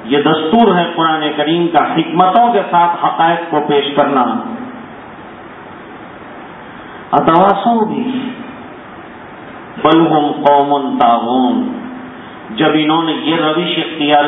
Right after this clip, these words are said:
کی تو اللہ فرماتے ہیں ان کے مزاج میں سرکشی ہے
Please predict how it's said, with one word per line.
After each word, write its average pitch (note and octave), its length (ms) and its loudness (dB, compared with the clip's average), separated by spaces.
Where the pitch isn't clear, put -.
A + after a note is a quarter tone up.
کی B2+ 240 -2
تو C#3+ 160 6
اللہ - 380 2
فرماتے D3 400 2
ہیں G#3+ 240 -2
ان E3+ 180 4
کے D#3+ 160 0
مزاج C#3+ 560 2
میں E3+ 140 0
سرکشی C#3+ 680 2
ہے A#2+ 180 0